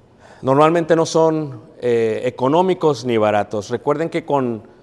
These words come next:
eh, la revolución industrial y con las máquinas, el tejer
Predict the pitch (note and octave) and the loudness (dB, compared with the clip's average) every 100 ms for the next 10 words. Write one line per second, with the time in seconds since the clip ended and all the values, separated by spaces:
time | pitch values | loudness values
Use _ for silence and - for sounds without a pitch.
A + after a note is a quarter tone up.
0 | _ _ _ _ - A#2 A2+ A2+ A2+ A2+ | _ _ _ _ -2 0 2 2 2 2
1 | A2+ A2+ A#2 D3 D3+ C3+ - - D3+ D#3 | 2 0 -4 -2 -2 -2 -4 -2 2 6
2 | D#3+ D#3+ D3+ B2+ B2 A#2 - C#3 D#3+ D#3+ | 8 8 4 -2 -2 -2 -2 0 0 0
3 | C#3+ C#3+ D#3 - - - - _ _ _ | -4 -4 -4 -8 -12 -16 -20 _ _ _
4 | _ _ - C3 B2 C#3 B2+ - G3 G3+ | _ _ -4 -2 0 -2 -2 -2 2 4
5 | C3+ | 4